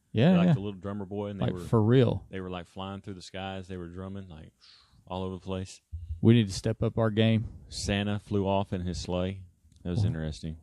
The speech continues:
Speaker 1: What?
Speaker 2: Yeah.
Speaker 1: Wow. Yeah, we definitely need to step up our game.
Speaker 2: Yeah,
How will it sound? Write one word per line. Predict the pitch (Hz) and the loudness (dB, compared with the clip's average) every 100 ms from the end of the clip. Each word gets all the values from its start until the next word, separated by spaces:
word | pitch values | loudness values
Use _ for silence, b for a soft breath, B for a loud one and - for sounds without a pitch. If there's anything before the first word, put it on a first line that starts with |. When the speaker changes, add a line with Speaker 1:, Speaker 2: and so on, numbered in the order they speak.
| - | 0
Speaker 1:
What? | 147 180 190 190 190 220 - | 4 4 4 2 0 -4 -6
Speaker 2:
Yeah. | 80 80 78 _ _ _ - | -6 -6 -10 _ _ _ -6
Speaker 1:
Wow. | - 50 50 - _ _ _ _ _ 123 | -4 -4 -6 -12 _ _ _ _ _ 6
Yeah, | 117 | 8
we | 135 | 10
definitely | 135 135 120 | 8 8 6
need | 110 104 | 6 4
to | |
step | - 117 113 | 2 2 2
up | 110 | 2
our | 107 | 2
game. | 101 110 107 - - | 2 2 0 -4 0
Speaker 2:
Yeah, | 131 139 | 2 2